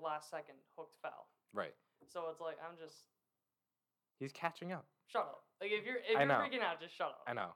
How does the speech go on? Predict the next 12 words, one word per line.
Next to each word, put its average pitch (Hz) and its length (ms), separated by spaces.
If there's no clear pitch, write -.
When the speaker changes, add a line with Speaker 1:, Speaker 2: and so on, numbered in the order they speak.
Speaker 2:
It's - 140
too 151 140
early. 90 300
Speaker 1:
Yeah. 135 80
Um, 160 220
kinda 196 320
to 175 320
move 170 200
off 160 220
from 165 120
the 143 60
offense. 170 720